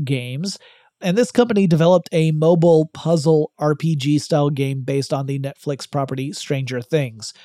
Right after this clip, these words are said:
So Netflix has been making a few moves into the gaming space. They established a division called Netflix Games last year. If you are a Netflix subscriber, you can actually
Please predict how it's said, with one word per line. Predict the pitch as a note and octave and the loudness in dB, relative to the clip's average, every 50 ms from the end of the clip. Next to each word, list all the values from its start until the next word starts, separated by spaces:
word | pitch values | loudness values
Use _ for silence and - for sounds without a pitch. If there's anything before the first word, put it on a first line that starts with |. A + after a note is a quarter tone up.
| _ _ _ _ _ - | _ _ _ _ _ -8
So | - - G#3+ | -4 -2 0
Netflix | A3+ C#4 C#4 - - C4+ - - | 0 0 0 0 0 -2 0 2
has | A3 G3 E3+ | 0 2 4
been | F#3 G3 F3 | 4 4 4
making | E3+ F3 E3+ C#3 F3+ E3+ | 4 2 2 2 2 0
a | E3 C#3 | 0 0
few | - - E3 E3+ | -2 0 0 2
moves | E3 E3 F3 E3+ E3+ D#3+ C#3 D#3 | 2 4 2 2 2 0 -2 -6
into | E3 D#3 D3+ D#3+ | -6 -4 -4 -4
the | D3+ E3 | -4 -4
gaming | D3+ C#3+ D#3 D#3+ E3 D#3+ D#3+ D3+ | -2 -2 -2 -2 -2 -2 -4 -6
space. | C3+ - - - D#3 D#3+ D#3+ D3 | -8 -6 -2 0 0 0 0 -2
They | - D3 C#3 C#3 | -2 -4 -4 -4
established | B2+ - - - D3+ D3 D3 D3 D3+ D3 C3 - - - - | -4 -4 -2 -2 0 0 0 0 0 0 -2 -4 -8 -10 -8
a | C#3+ C#3 C3+ C3+ C3 | -8 -6 -4 -4 -4
division | C3+ B2 D3 C3+ D#3 D3 B2 D3 D3 D3+ | -4 -4 -2 0 0 0 0 -2 -4 -4
called | C#3 C#3 C3+ C3 C3+ | -4 -4 -6 -6 -6
Netflix | B2+ D3 D#3 - - D#3+ D3+ - - D#3 D3+ | -8 -10 -10 -6 -6 -6 -6 -6 -6 -8 -8
Games | C3 - C#3 C3+ C#3 C#3+ D3+ D#3 D#3 D#3 C#3+ - - | -6 -4 -6 -6 -4 -4 -4 -4 -4 -6 -8 -10 -12
last | C#4+ C3 C3 C3+ C#3 C3+ - - - | -10 -8 -6 -6 -6 -6 -8 -8 -6
year. | C3+ C3 C#3 C#3+ F3 A3+ C4+ - _ _ - _ _ _ _ _ _ _ _ - | -4 -2 -2 -2 -4 -4 -6 -10 _ _ -20 _ _ _ _ _ _ _ _ -2
If | D#3+ D#3 D3 - | -2 -2 0 0
you | D#3+ F3 E3 E3 - | 0 2 2 0 0
are | - D#3 D3+ D#3 E3 | 0 2 2 4 4
a | E3 | 2
Netflix | D#3+ D#3+ D#3+ - - D#3 D#3+ - - - - | 2 0 -2 -4 -4 -4 -4 -4 -6 -12 -12
subscriber, | - - E3+ D3 - - D3+ C#3+ D3 D#3 F#3+ G3+ G3 | -8 -8 -8 -8 -6 -4 -2 -2 0 0 0 0 0
you | G3+ E3+ D3 | 0 0 -2
can | C3+ - C#3+ C#3 | -2 -2 -4 -4
actually | C3+ B2+ - - D3 C#3+ C#3+ C3+ C3 C3+ | -6 -8 -8 -6 -4 -4 -4 -4 -6 -8